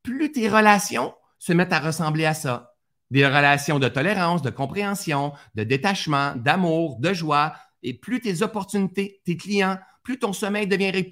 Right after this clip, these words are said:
récupérateur, plus ton anxiété disparaît, ton sentiment de pas être assez, ton, ton, ton envie de te comparer avec les autres, ta culpabilité qui est là.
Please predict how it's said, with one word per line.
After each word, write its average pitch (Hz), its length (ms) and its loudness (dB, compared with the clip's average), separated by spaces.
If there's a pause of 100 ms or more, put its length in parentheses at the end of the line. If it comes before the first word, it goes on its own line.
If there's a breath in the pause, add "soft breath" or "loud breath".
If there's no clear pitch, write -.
récupérateur, 170 720 -4
plus 151 140 -12
ton 147 160 -2
anxiété 131 360 -6
disparaît, 147 540 -6 (220 loud breath)
ton 131 100 -4
sentiment 135 380 -2
de 131 60 -8
pas 110 160 -2
être 110 140 -6
assez, 151 380 -4
ton, 113 220 -4
ton, 110 300 -2
ton 110 440 -4 (260 soft breath)
envie 123 240 -2
de 131 80 -12
te 123 80 0
comparer 110 420 -2
avec 175 180 -2
les 190 200 -4
autres, 147 220 0
ta 98 100 -8
culpabilité 127 640 -6
qui 208 140 -8
est 190 40 -2
là. 135 240 -4